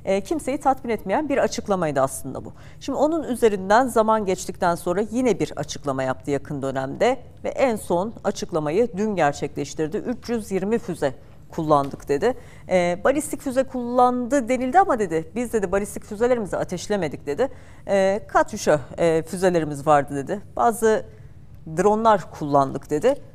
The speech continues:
Açıklamalar bu yöndeydi. Şimdi önceki yaptığı açıklamalarla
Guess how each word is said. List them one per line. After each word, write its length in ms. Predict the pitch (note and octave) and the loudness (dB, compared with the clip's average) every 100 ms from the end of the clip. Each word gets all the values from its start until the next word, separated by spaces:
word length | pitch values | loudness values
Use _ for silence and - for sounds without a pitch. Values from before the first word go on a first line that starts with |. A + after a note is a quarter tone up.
| - | -4
Açıklamalar 680 | - - F#4 C#4 A3+ A3 C#4 G#3+ | 0 0 2 2 6 8 8 6
bu 140 | A#3 | 6
yöndeydi. 640 | G3+ F3 D#3 D3+ C#3 D3+ | 6 6 2 0 2 0
Şimdi 440 | D3+ - E4 E3+ C#3 - - - - - | 0 -2 -2 -2 -4 -8 -20 -20 -18 -4
önceki 400 | A3+ F4 E4+ C#4 | -2 -2 -2 2
yaptığı 280 | G#3+ - A#3 | 2 2 -2
açıklamalarla 800 | F#3+ - E3+ D#3 C#3+ C3+ - | -2 -6 -4 -2 -2 -4 -8